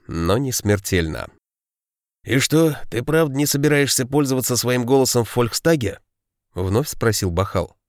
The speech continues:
«Пока что да. Мне нужна передышка, чтобы закрепиться в вольной марке, а там посмотрим». Глупо лезть в разборки наверху, не защитив свои тылы.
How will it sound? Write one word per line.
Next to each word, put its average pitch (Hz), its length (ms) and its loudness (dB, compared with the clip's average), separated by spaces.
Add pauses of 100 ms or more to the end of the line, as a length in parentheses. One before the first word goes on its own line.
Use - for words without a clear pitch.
(760)
«Пока - 300 -2
что - 180 -2
да. 170 340 0 (400)
Мне 95 260 2
нужна 151 280 2
передышка, 143 540 0
чтобы 95 240 -2
закрепиться 104 580 -2
в 95 80 2
вольной 104 300 2
марке, 113 440 -2 (400)
а 92 260 2
там 139 200 2
посмотрим». 107 640 0 (680)
Глупо 101 440 0
лезть 90 300 2
в 90 60 -2
разборки 92 440 0
наверху, 95 640 0 (160)
не 95 160 0
защитив 104 500 -2
свои 127 280 0
тылы. 120 400 -2